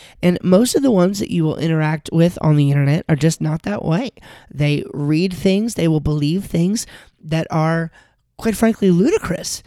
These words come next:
sounding in order to escape w-, what to me appear to be obvious truths, and, uh, to many others as well.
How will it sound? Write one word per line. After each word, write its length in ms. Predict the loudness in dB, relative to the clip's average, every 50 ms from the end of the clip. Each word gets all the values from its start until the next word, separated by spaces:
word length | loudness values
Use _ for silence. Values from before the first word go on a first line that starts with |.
| _ _
sounding 720 | -14 -8 -6 -4 -4 -2 -2 -2 -2 -4 -4 -6 -8 -10 -12 -16 -20 -20 -20 _
in 200 | -2 0 0 0
order 360 | 2 2 2 2 2 0 -2 -2
to 480 | -4 -4 0 2 4 4 4 2 0 -6 _ _ _ _ _ _ _ -4
escape 560 | -2 -2 -2 -2 -2 0 0 0 0 -2 -8 -18 _ -20 -20 -20 _ _ _ -20 -20 -18 -12
w-, 200 | -6 -4 -4 -4
what 360 | -2 0 0 0 0 0 -2
to 120 | -4 -2 0
me 220 | 2 2 2 2
appear 240 | 0 0 0 0 2
to 80 | 2 0
be 140 | -2 -4 -4 -4
obvious 600 | -6 -4 -4 -2 -2 0 0 -2 -2 -4 -8 -10 -12 -12
truths, 440 | -2 2 2 2 2 0 -6 -12 -14 -16 -18 -20 -20 -20 -14 -6 -2
and, 400 | 0 0 0 0 0 -2 -4 -8 _ -10
uh, 240 | -8 -6 -6 -6 -4
to 140 | -2 0
many 260 | 0 0 0 0 -2 -4
others 380 | -4 -4 -4 -4 -6 -6 -8
as 220 | -10 -10 -10 -6 -4
well. 260 | -4 -4 -4 -6